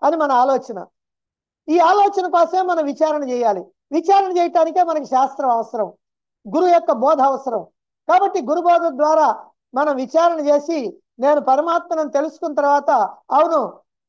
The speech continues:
గురువు చెప్పింది నిజమే, తత్వమసి మహావాక్యం నిజమే, కనుక అహం బ్రహ్మాస్మి,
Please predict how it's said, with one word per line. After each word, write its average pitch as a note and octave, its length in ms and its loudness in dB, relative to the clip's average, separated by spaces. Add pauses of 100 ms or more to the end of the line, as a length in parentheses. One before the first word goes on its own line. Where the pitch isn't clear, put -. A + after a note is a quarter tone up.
గురువు D#4 160 0
చెప్పింది C#4+ 460 -2
నిజమే, C4 420 -4
తత్వమసి E4+ 720 -4
మహావాక్యం D4 640 0
నిజమే, C4 400 -4
కనుక C#4+ 460 -2
అహం C4+ 260 2
బ్రహ్మాస్మి, A3+ 840 -4